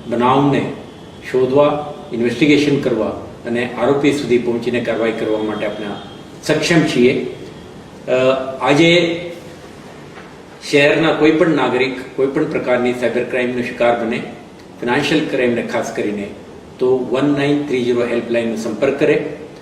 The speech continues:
જે ફાઇનાન્શિયલ ટ્રાન્ઝેક્શનમાં થયેલ લોસ અથવા નુકસાનને પણ આપણે કદાચ પરત મેળવવા માટે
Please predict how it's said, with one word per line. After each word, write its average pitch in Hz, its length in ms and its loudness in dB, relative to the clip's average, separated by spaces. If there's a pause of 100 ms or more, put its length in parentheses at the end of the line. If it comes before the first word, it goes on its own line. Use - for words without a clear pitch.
(1160)
જે 156 340 6 (240)
ફાઇનાન્શિયલ 135 440 -4
ટ્રાન્ઝેક્શનમાં 131 680 -2
થયેલ 117 460 -2
લોસ - 500 -2 (640)
અથવા - 540 -8
નુકસાનને 147 680 -2
પણ 139 220 -2 (220)
આપણે 113 300 -8
કદાચ 110 440 -4 (520)
પરત 131 300 0
મેળવવા 120 200 0
માટે 113 540 -4